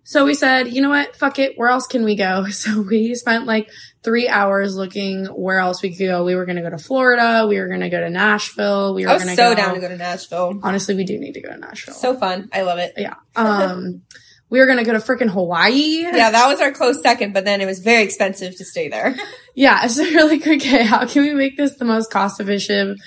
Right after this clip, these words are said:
Speaker 1: effective, like, like, um, trip for, like, a day before we're gonna leave?"
Speaker 2: Yeah.
Speaker 1: So we ended up just driving to Whistler, which is, like, two hours away from us.
Speaker 2: So
Speaker 1: So we just
Speaker 2: fun.
Speaker 1: went over the border and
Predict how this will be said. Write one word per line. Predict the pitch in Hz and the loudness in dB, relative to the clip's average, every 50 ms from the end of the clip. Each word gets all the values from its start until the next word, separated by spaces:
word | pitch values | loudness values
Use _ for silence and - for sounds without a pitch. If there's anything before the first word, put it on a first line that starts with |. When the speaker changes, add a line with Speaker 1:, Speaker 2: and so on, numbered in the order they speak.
| - - - - _ _ - - | -20 -20 -20 -20 _ _ -2 -2
Speaker 1:
effective, | 233 226 226 208 214 208 - 226 208 208 208 202 | 0 2 2 2 2 2 2 2 4 4 2 2
like, | 202 196 190 185 185 - _ _ _ _ _ _ _ _ _ - 190 175 175 175 180 - _ - | 0 -2 -2 -2 -6 -10 _ _ _ _ _ _ _ _ _ -10 -8 -8 -8 -8 -12 -14 _ -10
like, | - - - 196 196 - - - - - | -8 -6 -4 -6 -6 -8 -12 -12 -6 -2
um, | 202 190 185 180 180 180 180 175 175 175 175 175 _ - - _ - | -2 0 0 0 -2 -2 -4 -4 -6 -6 -8 -12 _ -20 -20 _ -10
trip | - - 262 226 196 - - - _ _ _ - | -2 2 4 4 4 4 0 -16 _ _ _ -14
for, | - - 226 208 202 | -6 -2 0 0 2
like, | 202 196 196 214 | 2 0 0 0
a | 202 | 0
day | 190 196 190 190 | 0 0 0 0
before | 190 196 180 196 185 | -2 -4 -4 -2 -2
we're | 180 185 | -2 -2
gonna | 185 180 180 | -2 -2 -2
leave?" | 175 170 170 165 160 - | -4 -4 -6 -6 -8 -12
Speaker 2:
Yeah. | 262 - - - - - _ _ _ _ _ _ _ _ _ | -20 -20 -20 -20 -20 -20 _ _ _ _ _ _ _ _ _
Speaker 1:
So | - - 262 254 | -2 2 2 4
we | 269 277 | 4 4
ended | 277 294 320 | 4 4 2
up | 330 | 0
just | 330 359 349 - | -2 -2 -2 2
driving | 285 247 247 247 262 | 2 2 4 4 2
to | 247 | 2
Whistler, | 208 196 208 202 - 233 233 240 | 2 0 -2 -2 -4 -2 -2 -2
which | 233 233 233 - | -2 -2 -2 -2
is, | 240 | -2
like, | 247 247 240 | -2 -2 -2
two | - - 214 | -2 -2 -2
hours | 202 202 214 208 | 0 0 0 0
away | 208 202 196 | 0 -2 -2
from | 196 208 208 208 | -2 -4 -2 -2
us. | 220 247 254 - - - | 0 -2 -2 -6 -8 -4
Speaker 2:
So | - 285 311 | 0 0 2
Speaker 1:
So | - | 2
we | 214 214 | 4 2
just | 330 311 - - 302 | 2 2 2 0 -2
Speaker 2:
fun. | 294 | -2
Speaker 1:
went | 302 294 | -2 -2
over | 208 214 240 247 | 0 0 0 0
the | |
border | 240 240 233 233 233 262 269 277 | 0 0 -2 0 0 0 2 2
and | 262 226 208 202 196 202 208 185 | 0 0 0 -2 -2 -4 -4 -6